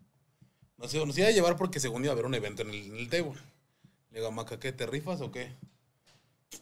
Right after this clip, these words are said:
Dice, "Pues a últimas ya t-, estábamos aquí con dos gordas". Se sube mi carnal y empieza a tirar de <laughs> infecciones sexuales, güey, dentro de un table, güey.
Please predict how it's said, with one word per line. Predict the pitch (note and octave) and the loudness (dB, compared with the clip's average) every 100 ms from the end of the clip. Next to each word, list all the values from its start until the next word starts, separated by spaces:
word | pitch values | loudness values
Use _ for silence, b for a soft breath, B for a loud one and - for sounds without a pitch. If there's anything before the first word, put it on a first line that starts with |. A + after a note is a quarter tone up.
| _ | _
Dice, | C#3 D3+ | -20 -20
"Pues | C#3 D#3 | -20 -10
a | G3+ | -4
últimas | A3+ G3 C#3+ C#3+ | -2 -2 -2 -2
ya | D#3+ C#3 | -2 -6
t-, | - C#3 | -16 -18
estábamos | C3 C#3+ D3+ C3 | -8 -2 -2 -2
aquí | B2 C3+ | -6 -8
con | C3 B2 | -6 -4
dos | B2+ | -2
gordas". | C#3 F#3+ G3 G3 - b b b b - | 0 0 0 -6 -20 b b b b -16
Se | B2 | -8
sube | E3 E3+ | -2 0
mi | C#3 | 0
carnal | C3+ C#3+ F#3+ A3 - - _ _ - _ | 0 0 0 -2 -6 -18 _ _ -20 _
y | C3 | -12
empieza | B2+ B2+ D3 | -12 -10 -10
a | |
tirar | C3+ A#2 B2 | -8 -8 -6
de | C3+ A#2+ G#2 G#2 | -6 -8 -8 -12
<laughs> | |
infecciones | C#3 B2+ C3+ C3+ C3+ | -10 -10 -8 -6 -6
sexuales, | A#2+ A#2+ A#2 A#2 B2 | -8 -6 -6 -6 -6
güey, | C3+ | -4
dentro | B2+ - D3+ | -4 -4 -4
de | C#3 | -4
un | C#3+ D3 | -6 -8
table, | C3 C#3+ - - - | -6 -6 -6 -10 -10
güey. | C#3+ | -16